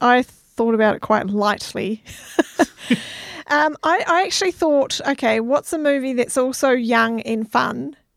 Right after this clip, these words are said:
that may be attracted to another fun, colourful, bright movie?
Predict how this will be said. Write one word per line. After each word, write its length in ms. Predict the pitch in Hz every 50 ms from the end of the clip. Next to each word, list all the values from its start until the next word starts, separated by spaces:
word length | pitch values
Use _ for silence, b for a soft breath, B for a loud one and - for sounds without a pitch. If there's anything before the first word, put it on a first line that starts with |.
| _ -
that 200 | 226 233 - -
may 260 | 233 233 233 233 226
be 120 | 226 226
attracted 480 | 214 214 - 202 208 214 - 233 220 -
to 160 | - 247 220
another 580 | 220 220 220 214 214 208 208 214 214 202 - - _
fun, 400 | - - - 214 208 214 208 214
colourful, 460 | 214 - - 214 214 - - - - 226
bright 340 | 214 - - - 90 - - _ _ _ _ _ _
movie? 420 | - 226 226 220 202 196 120 -